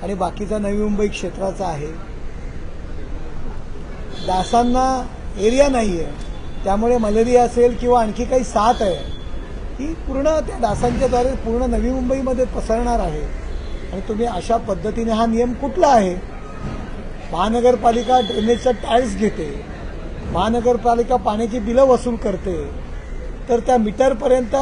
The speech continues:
त्या ड्रेनेजच्या जोडणीपर्यंत काम करणं हे महानगरपालिकेचं काम आहे.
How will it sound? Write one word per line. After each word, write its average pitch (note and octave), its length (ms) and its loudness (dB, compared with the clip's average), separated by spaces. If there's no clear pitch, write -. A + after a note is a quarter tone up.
त्या C4 100 4
ड्रेनेजच्या A3 500 2
जोडणीपर्यंत G#3 720 0
काम A#3 220 0
करणं G#3+ 400 0
हे A#3+ 60 -2
महानगरपालिकेचं G3+ 1040 -2
काम G3 260 2
आहे. D#3 240 -4